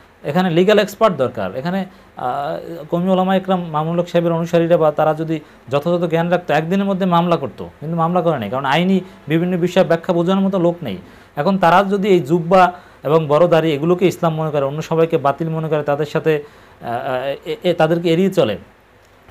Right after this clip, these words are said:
তাহলে কিন্তু এর কোনো সমাধান হবে না। জামাত শিবিরের উপর নির্ভর করতে হবে, তাদের কাছে আসতে হবে। সব শ্রেণীর ইসলামপন্থী যাদের মিনিমাম সিম্প্যাথি ইসলামের প্রতি রয়েছে, তাদের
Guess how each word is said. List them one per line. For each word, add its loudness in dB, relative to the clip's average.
তাহলে 2
কিন্তু -4
এর -4
কোনো -6
সমাধান -4
হবে -6
না। -6
জামাত 0
শিবিরের -4
উপর 0
নির্ভর 0
করতে -6
হবে, -8
তাদের 0
কাছে -2
আসতে -6
হবে। -4
সব 4
শ্রেণীর 2
ইসলামপন্থী 0
যাদের 0
মিনিমাম 2
সিম্প্যাথি 0
ইসলামের -6
প্রতি -6
রয়েছে, -4
তাদের 2